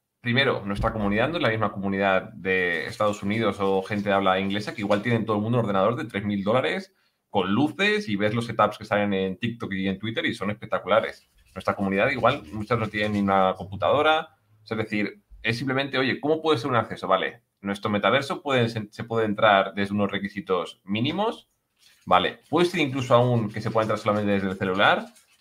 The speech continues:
perfecto. Es decir, como que todo esto ha sido una serie de cosas que hemos tenido que tener en cuenta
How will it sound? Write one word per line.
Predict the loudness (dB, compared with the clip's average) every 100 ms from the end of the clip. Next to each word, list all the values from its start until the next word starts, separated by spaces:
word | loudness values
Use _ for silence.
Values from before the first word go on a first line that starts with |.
| _ _
perfecto. | -2 0 0 0 -4 -8
Es | -6
decir, | -4 -2 0
como | -2
que | -2
todo | 0 0 0
esto | -2 -4 -4
ha |
sido | -4 -2
una | -2
serie | -2 -2 0
de | 0 -2
cosas | -4 -8
que | -4
hemos | -4 -2
tenido | 0 0
que | -2
tener | -2 0
en | 0 -2
cuenta | -4 0 0 0